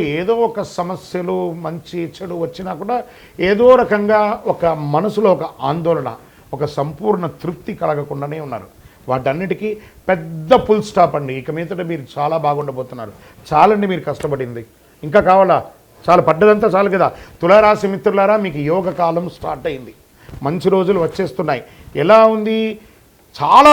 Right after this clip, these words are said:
వరకు అనుకూలంగా ఉంటుంది. ఇలా కొన్ని ముఖ్య ప్రయత్నాలు అనుకూలిస్తుంది. ఆర్థిక వ్యవహారాలు సంతృప్తికరంగా సాగుతుంది. లీగల్ ప్రాబ్లమ్స్ ఏమైనా ఉంటే కూడా క్లియర్ అవుతుంది. అనేక మార్గాల్లో ఆదాయం పెరుగుతుంది. వ్యాపారాల్లో ఆశించిన స్థాయిలో లాభాలు పెరుగుతాయి. కొత్త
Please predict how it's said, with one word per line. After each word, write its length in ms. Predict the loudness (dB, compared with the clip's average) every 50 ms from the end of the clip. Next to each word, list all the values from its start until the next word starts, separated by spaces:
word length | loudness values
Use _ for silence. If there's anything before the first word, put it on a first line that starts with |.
| 10 10
వరకు 240 | 8 8 8 6 6 6
అనుకూలంగా 480 | 6 6 6 6 6 6 6 6 6 4 4
ఉంటుంది. 220 | 4 2 0 2
ఇలా 140 | 2 2 2 2
కొన్ని 140 | 0 0 0 -2 -4
ముఖ్య 180 | 2 4 4 4 6
ప్రయత్నాలు 440 | 4 2 2 2 0 -2 0 -2 -2 -6 -10 -18 _ _ _ _ _ _ _ _ _ -20 -14 -8 -6
అనుకూలిస్తుంది. 600 | -4 -2 0 0 0 0 0 -2 -4 -2 -2 -4 -4 -6 -10 -16 -14 _ 0
ఆర్థిక 380 | 2 2 2 2 0 0 0 0 2
వ్యవహారాలు 460 | 2 2 2 2 2 2 2 2 0 0 -2
సంతృప్తికరంగా 760 | -4 -4 -4 -4 -6 -4 -4 -6 -6 -4 -4 -4 -4 -4 -4 -4 -4
సాగుతుంది. 380 | -4 -4 -6 -8 -8 -6 -6 -8 -8 -12 -18 -20 -14 -8 -6 -2 0
లీగల్ 320 | 2 2 4 4 4 4 4 4 2
ప్రాబ్లమ్స్ 400 | 2 2 2 0 -2 -2 -2 -2 0
ఏమైనా 160 | 0 0 0 0
ఉంటే 120 | 0 0 0
కూడా 120 | -2 -2 -4 -2
క్లియర్ 220 | -2 0 2 2 0
అవుతుంది. 300 | -2 -4 -8 -12 -12 -12 -14 -16 -20 -20 -12 -8 -4
అనేక 400 | 0 2 4 4 4 4 4 4 4 4 6
మార్గాల్లో 440 | 4 4 4 4 4 4 6 6 6 6 6
ఆదాయం 320 | 4 4 2 0 0 0 0
పెరుగుతుంది. 480 | -2 -2 -2 -4 -6 -8 -8 -8 -10 -12 -14 -16 -20 -20 -20 -20 -8 _ 4
వ్యాపారాల్లో 580 | 6 6 6 8 8 8 8 8 8 6 6 6 4 4
ఆశించిన 400 | 2 0 -2 -2 0 0 -2 -2 -2
స్థాయిలో 280 | 0 0 2 2 2 2 4 4
లాభాలు 260 | 4 4 4 2 2 0
పెరుగుతాయి. 340 | -2 -2 -4 -4 -4 -4 -4 -8 -12 -20 -20 -14 -2 0
కొత్త 200 | 0 2 2 4